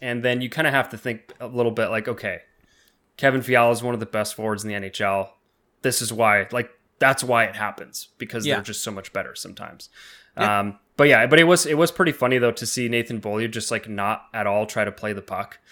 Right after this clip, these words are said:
Speaker 1: which does
Speaker 2: Yeah.
Speaker 1: give Fiala the opportunity, but still, there's very few players in the league who can actually put that one away. So
Speaker 2: Yep.
Speaker 1: and you can't really blame, uh, you can't really blame Lucas Dostal there either, because
Speaker 2: No,
Speaker 1: it's,
Speaker 2: no,
Speaker 1: it,
Speaker 2: no.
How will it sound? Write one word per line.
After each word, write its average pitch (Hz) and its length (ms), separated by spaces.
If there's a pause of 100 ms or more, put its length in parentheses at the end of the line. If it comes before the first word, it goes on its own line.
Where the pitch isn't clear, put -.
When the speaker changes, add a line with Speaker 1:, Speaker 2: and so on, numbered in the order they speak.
(320)
Speaker 1:
which 139 280
does 185 240
Speaker 2:
Yeah. 101 120
Speaker 1:
give 156 220
Fiala 143 400
the 131 120
opportunity, 127 880 (300)
but 131 180
still, 147 300
there's 131 260
very 143 260
few 139 160
players 123 340
in 113 60
the 107 80
league 110 180
who 110 80
can 107 140
actually 104 280
put 104 260
that 76 160
one 76 100
away. 64 240 (140)
So - 280
Speaker 2:
Yep. 185 200 (360)
Speaker 1:
and 170 120
you 190 60
can't 254 220
really 220 200
blame, 131 600 (380)
uh, 98 420
you 160 120
can't 208 160
really 185 160
blame 120 280
Lucas 120 300
Dostal 107 480
there 107 240
either, 101 280
because 160 360
Speaker 2:
No, 117 60
Speaker 1:
it's, 120 160
Speaker 2:
no, 110 140
Speaker 1:
it, 131 80
Speaker 2:
no. 71 200